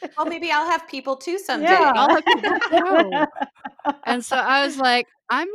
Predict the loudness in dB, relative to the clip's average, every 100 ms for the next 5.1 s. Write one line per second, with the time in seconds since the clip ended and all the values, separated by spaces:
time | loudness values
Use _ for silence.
0 | -10 -12 -12 -8 -8 -8 -8 -6 -6 -8
1 | -8 -12 -14 -12 -12 -12 -20 _ _ _
2 | _ -10 -6 -6 -4 -8 -8 -10 -8 -8
3 | -8 -12 _ -12 -12 -12 -16 -18 -18 _
4 | _ -18 -16 -16 -16 -16 -16 -18 -20 _